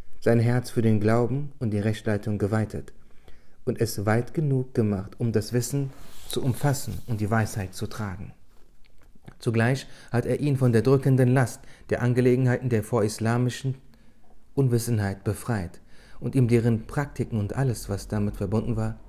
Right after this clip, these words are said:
zuwider gemacht, wobei er seine Religion über jede andere Religion obsiegen ließ und ihm die gewaltige Verantwortung der Gesandtschaft und des Prophetentums erleichterte,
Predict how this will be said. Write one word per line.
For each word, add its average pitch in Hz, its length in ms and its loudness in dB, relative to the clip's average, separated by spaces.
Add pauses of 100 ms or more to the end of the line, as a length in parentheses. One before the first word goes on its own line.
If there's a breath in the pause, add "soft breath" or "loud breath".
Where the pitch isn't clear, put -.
zuwider 107 380 -2
gemacht, - 380 -10 (640 soft breath)
wobei 104 200 0
er 101 120 2
seine 113 300 2
Religion 110 500 2 (300 loud breath)
über 104 160 2
jede 113 260 4
andere 113 460 0
Religion 101 460 0
obsiegen 113 440 0
ließ 90 400 -10 (360 loud breath)
und - 140 -6
ihm 120 120 4
die 110 120 2
gewaltige 110 520 2
Verantwortung 92 800 -4
der 98 140 -2
Gesandtschaft 107 720 -4 (540 loud breath)
und 123 140 2
des 110 140 2
Prophetentums 104 760 -2
erleichterte, 104 800 -4